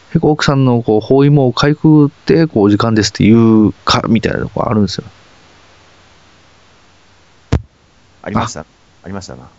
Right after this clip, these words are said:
Speaker 1: あ、ヘコ奥さん死んだかと思ったのに。
Speaker 2: 今死んで。
Speaker 1: もうヘコ奥さん死んだから、もう死んだ気にストリーム始めようと思ったのに。あ、これできんじゃね？これ、今。
Speaker 2: 今、今死んでる、今死んでる。
Speaker 1: あ、今。
Speaker 2: 生きてる、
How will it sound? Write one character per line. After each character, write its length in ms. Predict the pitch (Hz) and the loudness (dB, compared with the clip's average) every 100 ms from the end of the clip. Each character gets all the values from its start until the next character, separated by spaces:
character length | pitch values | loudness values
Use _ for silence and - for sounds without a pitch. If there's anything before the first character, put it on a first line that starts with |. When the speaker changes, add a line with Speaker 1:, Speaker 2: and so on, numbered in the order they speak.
| _ _ _ _ | _ _ _ _
Speaker 1:
あ、 160 | 62 117 - _ _ | -8 -8 -12 _ _
ヘ 60 | |
コ 140 | 110 107 | -2 0
奥 80 | 98 | 0
さ 60 | |
ん 60 | 92 | -2
死 120 | 117 | 0
ん 60 | 104 | 0
だ 60 | |
か 80 | 95 | 0
と 60 | 98 | -2
思 100 | 95 | -4
っ 40 | |
た 140 | - | -6
の 180 | 98 - | -6 -6
に。 160 | - 104 - _ _ _ _ - | -8 -12 -20 _ _ _ _ -14
Speaker 2:
今 180 | 104 85 | -12 -10
死 140 | 110 | -10
ん 80 | 104 | -8
で。 80 | 101 - _ _ _ _ _ _ _ _ _ _ _ _ _ _ _ _ - | -8 -12 _ _ _ _ _ _ _ _ _ _ _ _ _ _ _ _ -6
Speaker 1:
も 80 | 107 | -2
う 0 | |
ヘ 80 | 113 | 0
コ 100 | 131 | 0
奥 100 | 120 | 0
さ 60 | |
ん 60 | 95 | 0
死 120 | 123 | 0
ん 40 | |
だ 100 | 110 | 0
か 80 | 98 | 0
ら、 80 | 95 | 0
も 100 | 92 | -2
う 60 | 92 | -2
死 80 | 110 | 0
ん 40 | |
だ 100 | 117 | 0
気 80 | 117 | -2
に 40 | |
ス 60 | 107 | 0
ト 60 | 113 | 0
リ 80 | |
ー 20 | 98 | 0
ム 80 | |
始 140 | 98 95 | 0 0
め 80 | 95 | 0
よ 60 | |
う 20 | |
と 80 | - | -2
思 60 | - | -6
っ 20 | |
た 80 | - | -6
の 100 | - | -6
に。 100 | 110 - _ _ _ _ _ _ _ _ _ _ _ _ _ _ _ _ _ _ _ - | -8 -14 _ _ _ _ _ _ _ _ _ _ _ _ _ _ _ _ _ _ _ -8
あ、 100 | 110 - _ - | -8 -10 _ -10
こ 180 | - | -4
れ 40 | 117 | -2
で 80 | 110 | 0
き 140 | 196 | 2
ん 40 | |
じ 60 | 135 | 2
ゃ 60 | 90 | 2
ね？ 120 | 127 | 0
こ 100 | 98 | -2
れ、 120 | - - - | -4 -10 -4
今。 200 | 110 92 - - - - | -2 -2 -4 -6 -8 -12
Speaker 2:
今、 160 | 151 | -10
今 180 | 143 139 | -6 -6
死 140 | 113 98 | -6 -8
ん 20 | |
で 80 | 92 | -10
る、 60 | |
今 140 | 117 107 | -8 -8
死 100 | 95 | -10
ん 40 | |
で 60 | 82 | -6
る。 80 | 117 | -2
Speaker 1:
あ、 60 | |
今。 180 | 131 143 | 0 -2
Speaker 2:
生 120 | - | -4
き 20 | |
て 60 | |
る、 20 | - | -20